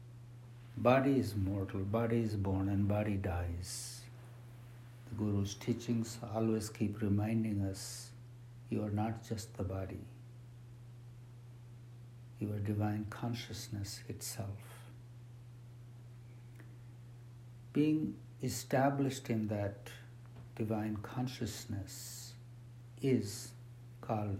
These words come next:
immortality. One does not identify with the body and its limitations. Contemplating on Atma Ram,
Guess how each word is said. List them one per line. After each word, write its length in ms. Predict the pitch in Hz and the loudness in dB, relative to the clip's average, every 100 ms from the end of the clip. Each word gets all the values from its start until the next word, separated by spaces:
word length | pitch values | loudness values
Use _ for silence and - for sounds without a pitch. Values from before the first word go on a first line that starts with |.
| - | -2
immortality. 1000 | 113 104 101 98 - 95 87 - - - - - - - - - | 0 2 2 2 0 0 -2 -6 -10 -12 -14 -16 -16 -16 -14 -2
One 360 | 107 107 110 - - - | 0 2 0 -2 -12 -4
does 240 | 98 92 | -2 0
not 420 | 104 101 104 104 - - - - - - | 2 4 2 0 -8 -14 -16 -16 -12 0
identify 920 | 101 95 104 98 101 - 101 95 101 101 - - - - - | 2 2 2 2 0 0 0 2 0 -6 -10 -16 -16 -12 -4
with 140 | 104 | 0
the 80 | 101 | 2
body 420 | 92 92 92 95 - - - - - - - | 2 2 0 -2 -6 -12 -16 -16 -16 -14 -6
and 140 | 98 | -4
its 260 | 95 - - | -4 -6 -4
limitations. 1160 | 95 92 98 - - - - - - - - - - - - - - - - - - - - - - - - - - - - - - - - - - - - - - - | 0 0 -2 -6 -10 -8 -10 -10 -10 -10 -10 -12 -14 -16 -16 -16 -16 -14 -14 -16 -16 -14 -14 -16 -16 -16 -16 -16 -16 -16 -14 -14 -16 -16 -16 -14 -14 -14 -14 -10 -10 -2
Contemplating 840 | - 135 175 151 - 151 151 147 | 4 6 6 2 8 8 10 12
on 260 | 139 131 127 | 12 10 8
Atma 400 | 127 131 143 131 | 6 6 8 10
Ram, 460 | 131 131 110 87 | 10 8 6 4